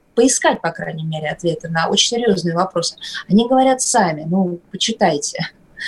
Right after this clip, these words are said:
Кстати говоря, ситуация в Афганистане разве не была, а, действительно, как вы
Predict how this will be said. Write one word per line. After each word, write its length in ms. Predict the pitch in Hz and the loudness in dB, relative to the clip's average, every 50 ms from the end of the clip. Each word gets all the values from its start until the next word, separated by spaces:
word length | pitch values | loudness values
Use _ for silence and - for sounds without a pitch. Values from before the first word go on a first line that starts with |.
| - - - _ | -10 -10 -8 _
Кстати 300 | - - 220 233 233 233 | 0 2 2 2 2 0
говоря, 240 | 214 226 214 202 190 | 2 2 2 2 2
ситуация 460 | - - - 240 240 233 - 226 220 | 0 0 2 2 2 2 2 2 2
в 40 | 220 | 2
Афганистане 720 | 208 214 226 226 233 - - - 214 190 175 165 165 165 | 2 2 0 0 0 -2 -2 0 2 2 2 0 0 0
разве 240 | 170 170 170 180 175 | 0 0 0 0 0
не 100 | 185 185 | 0 0
была, 400 | 180 202 214 233 254 277 277 269 - - - - - _ | 0 0 2 4 4 4 2 0 -6 -14 -20 -20 -20 _
а, 160 | - - 180 | -2 0 0
действительно, 680 | 175 175 190 185 - - - 262 269 - - 202 180 175 | 0 0 0 -2 -2 0 0 0 0 0 0 -2 -2 -2
как 180 | 175 175 170 - | -2 -4 -2 -2
вы 140 | 175 170 | -2 -2